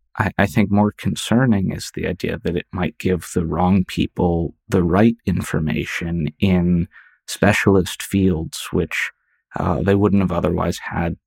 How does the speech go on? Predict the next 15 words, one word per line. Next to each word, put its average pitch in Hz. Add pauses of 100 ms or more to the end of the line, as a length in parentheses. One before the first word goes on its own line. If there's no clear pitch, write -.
(360)
access -
to, - (140)
that, -
that -
kind 90
of 80
expertise. - (460)
Um, 82 (440)
A 98
I 92
teaching 90
an 87
anarchist 87 (280)
how -
to 87